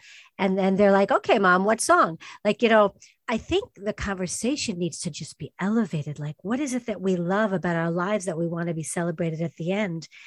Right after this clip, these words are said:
And I've also written ethical wills with some of my besties. Like, we've done a lot of that kind of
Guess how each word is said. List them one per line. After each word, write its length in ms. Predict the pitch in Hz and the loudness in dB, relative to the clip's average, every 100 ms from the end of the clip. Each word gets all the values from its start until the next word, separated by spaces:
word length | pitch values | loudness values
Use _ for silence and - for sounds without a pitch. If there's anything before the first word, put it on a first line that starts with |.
| - - - | -20 -20 -10
And 360 | - 202 190 202 | 0 2 2 0
I've 160 | 208 208 | 2 4
also 280 | 208 - 185 | 4 2 -2
written 240 | 202 190 | -2 -2
ethical 400 | 185 190 190 175 | -2 0 0 2
wills 280 | 190 185 156 | 2 2 0
with 120 | 170 | -4
some 160 | - 170 | -4 -4
of 80 | |
my 160 | 160 160 | -2 -4
besties. 600 | 147 170 - 165 160 151 | -2 -4 -4 -4 -4 -4
Like, 140 | 151 156 | -6 -6
we've 200 | 165 151 | -10 -6
done 160 | 165 | -6
a 80 | 156 | -6
lot 200 | 160 156 | -6 -6
of 100 | 151 | -4
that 160 | 156 - | -6 -6
kind 240 | - 147 | -8 -8
of 140 | 143 | -8